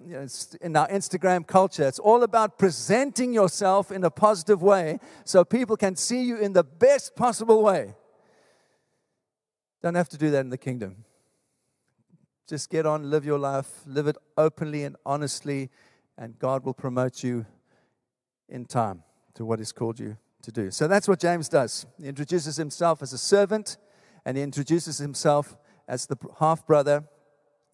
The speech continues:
of James. The second thing that he does, he tells his readers three things about themselves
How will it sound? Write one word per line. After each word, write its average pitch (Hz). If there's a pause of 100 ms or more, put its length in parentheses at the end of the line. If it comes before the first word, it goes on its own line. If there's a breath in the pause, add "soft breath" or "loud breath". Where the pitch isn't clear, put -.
(140)
of 139
James. 165
The 131
second 262
thing 185
that 147
he 135
does, 139 (640 soft breath)
he 190
tells 247
his 202
readers 208
three 269
things 185
about 190
themselves 190